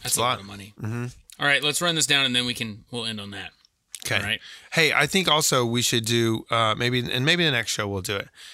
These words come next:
Speaker 2: is we'll, we'll start a bourbon ranking. And we'll go from
Speaker 1: I love
Speaker 2: where,
Speaker 1: it.
Speaker 2: where we've gone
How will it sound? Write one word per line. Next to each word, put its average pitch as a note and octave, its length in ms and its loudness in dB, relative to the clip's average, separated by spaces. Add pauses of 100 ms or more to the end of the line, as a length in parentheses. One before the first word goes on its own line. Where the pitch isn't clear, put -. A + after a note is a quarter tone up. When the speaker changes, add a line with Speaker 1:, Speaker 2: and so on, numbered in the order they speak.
(160)
Speaker 2:
is A2+ 220 0
we'll, A#2 240 0
we'll A#2 160 0
start D3 340 2
a A#2+ 120 0
bourbon A2 380 2
ranking. F#2+ 420 -4 (560)
And A#2 160 0
we'll A2+ 100 0
go A#2 220 2
from - 180 0
Speaker 1:
I - 60 4
love - 120 4
Speaker 2:
where, B2+ 120 2
Speaker 1:
it. - 120 -16
Speaker 2:
where C3+ 140 4
we've B2+ 160 -2
gone C3+ 400 2